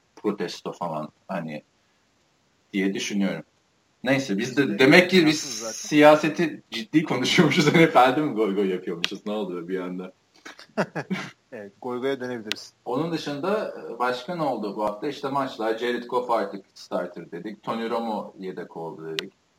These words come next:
Speaker 1: İşte Travis Kelce ne izledim ben bu arada <laughs> geçen yine.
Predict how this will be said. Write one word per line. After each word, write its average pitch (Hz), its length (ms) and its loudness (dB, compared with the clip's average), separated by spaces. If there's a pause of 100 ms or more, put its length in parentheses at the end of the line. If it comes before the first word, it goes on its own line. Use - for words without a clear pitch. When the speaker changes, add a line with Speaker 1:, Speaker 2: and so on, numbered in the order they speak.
(160)
Speaker 1:
İşte 104 240 -10
Travis 117 380 -8
Kelce 123 600 -2
ne 117 320 -8
izledim 92 440 -6
ben 87 240 -6
bu 85 100 -8
arada 85 180 -6 (240)
<laughs> 113 260 -10
geçen 92 400 -6
yine. 87 280 -10